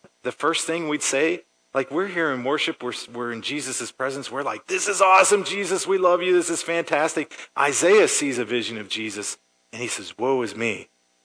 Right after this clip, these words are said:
I'm ruined. I'm a man of unclean lips, and I live among a people of unclean lips. My eyes have seen the King, the Lord Almighty."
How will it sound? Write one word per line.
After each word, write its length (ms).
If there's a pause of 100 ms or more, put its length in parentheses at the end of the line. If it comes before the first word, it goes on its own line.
(280)
I'm 300
ruined. 480 (400)
I'm 160
a 60
man 280
of 180
unclean 540
lips, 300
and 100
I 60
live 240
among 300
a 80
people 320
of 80
unclean 440
lips. 240
My 280
eyes 380
have 120
seen 360
the 80
King, 420
the 100
Lord 260
Almighty." 540